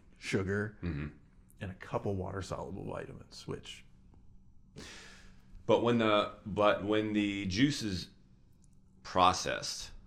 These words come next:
Speaker 1: Mm-hmm.
Speaker 2: The vitamin C then is put back into the juice.
Speaker 1: Oftentimes, yes.
Speaker 2: Yes. Because most, the
Speaker 1: Part
Speaker 2: vitamin
Speaker 1: of vitamin C is put back in.
Speaker 2: Part of vitamin C.
Speaker 1: Ascorbic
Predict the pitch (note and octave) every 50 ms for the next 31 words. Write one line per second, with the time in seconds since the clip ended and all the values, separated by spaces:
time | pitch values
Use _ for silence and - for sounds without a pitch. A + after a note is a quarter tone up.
0 | - - - A2 G2 A2 A#2 - - - - - - - - - - - - -
1 | - - - - - - - - - - - F2 F2 F2+ F2 F2 F2 F2 F2+ F2+
2 | F2 F2 E2+ - - G2 A2+ A2+ G2+ F#2+ E2+ - - E2+ F2 F2 E2+ E2+ D#2+ D2
3 | D#2+ D#2 D#2 D#2 D2+ D2+ D2+ C#2+ - - - - D#2+ - D2+ D2 D2 C#2+ - -
4 | F2+ F2+ E2 - E2 - - A#1 C2 C2 - - - - - - - - - -
5 | A2+ F#2 - - F#2 - - E2+ - - - - - - - - D#2 - - -
6 | - - - - - _ _ - - - - - - - F2 - - F2 D#2+ D2
7 | D2 E2 - - - - F#2 F#2 F#2 F2+ - - - - - D#2 D2+ F#2+ D3+ C3+
8 | G#2+ G#2 F#2+ F#2 G2 F2+ F2 F2 - - - - - - - - - - - -
9 | - - - - - - - - F#2 F2 D#2+ C#2+ C2+ C2 C2 C2 C2 B1+ B1 A#1+
10 | - - - - - - - - - - - - C#3 A2 G2+ G#2